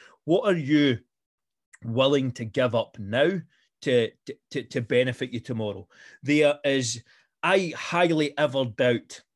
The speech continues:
anyone is gonna look back on their deathbed and go, "Ah, fuck, I wish I'd watched more series on Netflix." <laughs>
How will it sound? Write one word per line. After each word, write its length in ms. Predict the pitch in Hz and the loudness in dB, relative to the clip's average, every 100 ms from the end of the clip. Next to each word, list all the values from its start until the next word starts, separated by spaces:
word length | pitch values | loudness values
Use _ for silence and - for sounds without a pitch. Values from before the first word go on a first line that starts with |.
| _ _ - | _ _ -8
anyone 440 | 139 156 139 135 | -4 -2 -2 -2
is 120 | 127 113 | -2 -4
gonna 320 | 143 131 123 | -2 -2 -2
look 360 | 110 147 - | 0 -4 -4
back 460 | - 127 113 - - _ _ _ - | -4 -4 -4 -12 -20 _ _ _ -4
on 240 | 156 156 | -2 0
their 100 | 143 | -2
deathbed 640 | 117 127 117 - 113 104 104 | -2 -2 -2 -6 -6 -4 -6
and 160 | 107 | -8
go, 280 | 120 107 98 _ _ _ _ _ - | -6 -6 -8 _ _ _ _ _ -14
"Ah, 240 | - - - | -14 -14 -20
fuck, 460 | - - - - _ _ _ _ _ _ | -18 -16 -16 -20 _ _ _ _ _ _
I 40 | 104 | -6
wish 260 | 117 120 | -6 -4
I'd 140 | 127 104 | -6 -4
watched 300 | 110 104 - | -6 -6 -8
more 200 | 107 104 | -10 -10
series 420 | - 107 104 98 | -10 -10 -10 -12
on 60 | |
Netflix." 640 | 92 98 98 - 95 - - _ _ _ _ _ _ _ _ _ _ | -12 -14 -16 -20 -20 -20 -20 _ _ _ _ _ _ _ _ _ _
<laughs> 540 | - - - 131 143 | -8 -8 -8 -6 -6